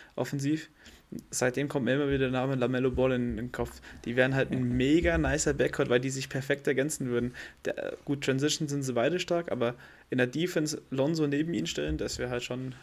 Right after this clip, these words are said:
Speaker 1: das wär halt schon brutal und wahrscheinlich für die Medien ein gefundenes Fressen.
Speaker 2: Ja gut, ich mein,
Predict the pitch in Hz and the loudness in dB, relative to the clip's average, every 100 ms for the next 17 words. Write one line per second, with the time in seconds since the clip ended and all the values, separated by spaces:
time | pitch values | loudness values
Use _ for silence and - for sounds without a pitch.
0 | - 131 - 123 131 139 139 139 131 127 | -14 -8 -2 -2 0 -2 -4 -4 -2 -2
1 | 123 113 123 - 127 127 131 131 123 120 | -2 -4 -4 -2 -2 0 0 0 -2 -4
2 | 135 127 120 - - 123 - 135 - - | -6 -8 -8 -8 -8 -8 -8 -10 -18 -10
3 | - 98 95 113 117 - - - 107 107 | -2 0 2 -2 -4 -10 -10 2 6 8
4 | 110 - | 8 4